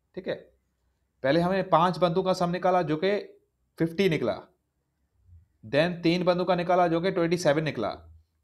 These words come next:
अब ये जो दो बचा हुआ है, अ,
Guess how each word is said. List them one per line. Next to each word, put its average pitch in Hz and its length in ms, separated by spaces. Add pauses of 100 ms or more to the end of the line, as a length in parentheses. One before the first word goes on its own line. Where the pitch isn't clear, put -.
(140)
अब 151 140
ये 185 100
जो 180 300
दो 131 300
बचा 165 280
हुआ 170 240
है, 190 120
अ, 117 580